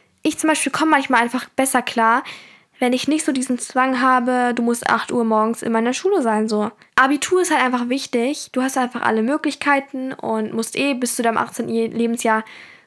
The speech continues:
zur Schule. Also auf irgendeine Schule musst du gehen, ob's eine Berufsschule ist, Gymnasium, Gesamtschule, whatever. Du bist schulpflichtig und das fuckt mich manchmal so ab.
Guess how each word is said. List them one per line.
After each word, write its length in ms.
zur 120
Schule. 460
Also 220
auf 140
irgendeine 260
Schule 240
musst 260
du 60
gehen, 320
ob's 220
eine 80
Berufsschule 600
ist, 420
Gymnasium, 500
Gesamtschule, 640
whatever. 480
Du 80
bist 260
schulpflichtig 800
und 340
das 280
fuckt 240
mich 140
manchmal 260
so 140
ab. 260